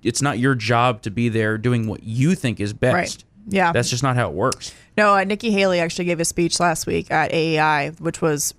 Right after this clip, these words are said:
Speaker 2: really good because
Speaker 1: That
Speaker 2: she
Speaker 1: was good.
Speaker 2: distinguished herself from the president. They have dif-, disagreements, but she also said that the idea that people within the administration are working against him is absolutely inappropriate.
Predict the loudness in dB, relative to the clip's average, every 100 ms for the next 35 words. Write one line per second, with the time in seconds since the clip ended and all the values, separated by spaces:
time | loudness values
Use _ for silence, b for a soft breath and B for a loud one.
0 | -8 2 4 4 2 2 0 -2 -6 -2
1 | -2 2 2 2 2 0 0 0 0 0
2 | 4 4 2 -2 0 0 0 -2 -2 0
3 | 0 0 0 0 0 -2 -8 -4 -4 -2
4 | 0 0 0 -2 -4 0 2 2 2 0
5 | 2 2 2 0 0 -2 B B B 2
6 | 4 2 2 2 0 0 2 2 2 0
7 | 0 0 0 0 0 0 -2 -2 -2 -4
8 | 0 0 0 0 0 -2 0 0 0 -2
9 | 0 2 2 0 0 -2 2 0 0 -2